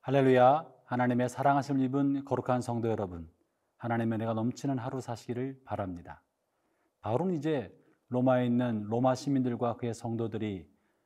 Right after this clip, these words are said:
마땅히 언젠간 우리가 하나님의 심판을 받아야 된다는 사실을 말하고 있습니다. 아울러 왜 모든 사람에게 복음이 필요한지를 말하기 위하여 하나님의 율법을 먼저 받은 유대인들이나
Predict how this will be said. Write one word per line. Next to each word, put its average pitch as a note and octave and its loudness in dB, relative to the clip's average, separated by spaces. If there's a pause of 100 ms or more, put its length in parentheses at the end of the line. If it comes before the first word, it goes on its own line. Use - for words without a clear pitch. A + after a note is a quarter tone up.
(100)
마땅히 C#3+ 2
언젠간 D3 2
우리가 C#3+ 0
하나님의 D3 0
심판을 F#3 -6
받아야 D#3 0
된다는 D3 -2
사실을 D3 -10 (360)
말하고 A#2+ 0
있습니다. E2+ -14 (140)
아울러 G2 -6 (360)
왜 C#3+ 4 (500)
모든 D#3 2
사람에게 F3+ 0
복음이 D3 0
필요한지를 A#2+ -4
말하기 B2 -4
위하여 F#2 -8 (760)
하나님의 B2+ 2
율법을 E3+ 2
먼저 D#3 2
받은 E3 0
유대인들이나 G#2+ -2